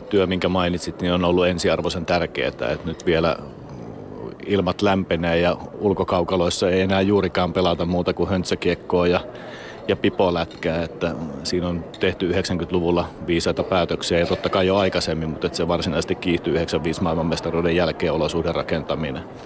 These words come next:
Vuonna yhdeksänkymmentäneljä tuli Suomeen sadas jäähalli ja niitä on tänä päivänä kaksisataakuusikymmentäneljä tai kaksisataakuusikymmentäviisi.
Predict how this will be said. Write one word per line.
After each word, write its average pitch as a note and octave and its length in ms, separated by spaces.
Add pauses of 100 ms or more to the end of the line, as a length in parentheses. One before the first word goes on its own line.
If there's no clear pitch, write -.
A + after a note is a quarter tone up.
(520)
Vuonna F#2 180
yhdeksänkymmentäneljä F#2 680
tuli F2 200
Suomeen F2+ 360
sadas F2+ 340
jäähalli E2+ 440
ja E2+ 100
niitä E2+ 180
on E2+ 80
tänä F2+ 220
päivänä E2+ 380
kaksisataakuusikymmentäneljä E2+ 1200
tai E2 160
kaksisataakuusikymmentäviisi. F2 1160